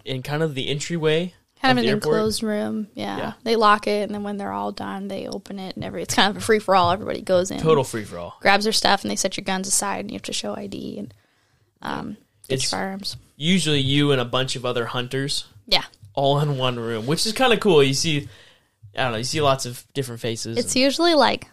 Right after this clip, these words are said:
Speaker 2: locals, hunters, and biologists.
Speaker 1: Yeah,
Speaker 2: Every
Speaker 1: there's
Speaker 2: time I've
Speaker 1: definitely
Speaker 2: gone out, that's
Speaker 1: biologist crowd.
Speaker 2: exactly who I see. And then going out, usually you see a few locals
Speaker 1: Yeah.
Speaker 2: on the plane. But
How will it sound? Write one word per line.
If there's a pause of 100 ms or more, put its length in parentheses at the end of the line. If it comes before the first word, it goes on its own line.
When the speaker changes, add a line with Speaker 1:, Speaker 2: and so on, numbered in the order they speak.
(120)
Speaker 2:
locals, (320)
hunters,
and
biologists. (420)
Speaker 1:
Yeah, (160)
Speaker 2:
Every
Speaker 1:
there's
Speaker 2:
time
I've
Speaker 1:
definitely
Speaker 2:
gone (100)
out,
that's
Speaker 1:
biologist
crowd. (320)
Speaker 2:
exactly (140)
who
I
see. (360)
And
then
going
out,
usually
you
see
a
few
locals (180)
Speaker 1:
Yeah. (100)
Speaker 2:
on
the
plane.
But